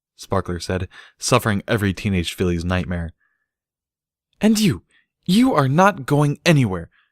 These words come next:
You want me, you get my family as well. All of us, even my crazy mother running around with a half-stiffy wing boner, she said to Rising Star,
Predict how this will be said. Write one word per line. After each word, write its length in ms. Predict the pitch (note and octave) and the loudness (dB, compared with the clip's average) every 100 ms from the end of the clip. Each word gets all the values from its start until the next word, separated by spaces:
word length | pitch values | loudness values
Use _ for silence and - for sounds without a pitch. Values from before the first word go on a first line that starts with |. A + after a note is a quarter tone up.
| _ _ _ | _ _ _
You 140 | G#2+ | -4
want 180 | G2+ G#2+ | 0 2
me, 400 | G#2 F#3 B3 A#3+ _ _ | 4 4 4 -2 _ _
you 120 | - B2 | -6 0
get 160 | E3 | 0
my 120 | A2+ | 0
family 400 | G2 D#3+ E3 E3 | -2 0 2 2
as 160 | D3+ A#2 | 2 0
well. 240 | G2+ F2 - _ _ _ _ _ - | -2 -4 -6 _ _ _ _ _ -2
All 160 | D#3 | 0
of 120 | A#2 | 0
us, 260 | F2+ F2 - - _ _ _ | -2 -6 -8 -10 _ _ _
even 240 | F#3 G3 E3 | 2 4 4
my 160 | C#3+ | 2
crazy 480 | C3 - - C#3 A#2+ | 0 -4 0 2 2
mother 320 | A2 A2+ G#2+ | 2 2 2
running 320 | F#2 F#2+ A2 | 0 0 0
around 260 | G2 G2+ G#2+ | 0 0 0
with 100 | G2 | -2
a 40 | |
half-stiffy 760 | - - A2 G2 - - G#2+ F#2+ | -6 -4 -4 -2 -6 -4 -4 -4
wing 300 | E2+ A2 G2 | -4 -4 -2
boner, 320 | F#2 F2+ E2 _ _ _ _ _ _ _ _ _ | -4 -4 -8 _ _ _ _ _ _ _ _ _
she 160 | - G2+ | -8 -6
said 180 | F#2+ | -4
to 60 | E2 | -4
Rising 320 | F2 F2 E2+ | -4 -4 -6
Star, 400 | E2 - E2+ E2 | -8 -8 -6 -8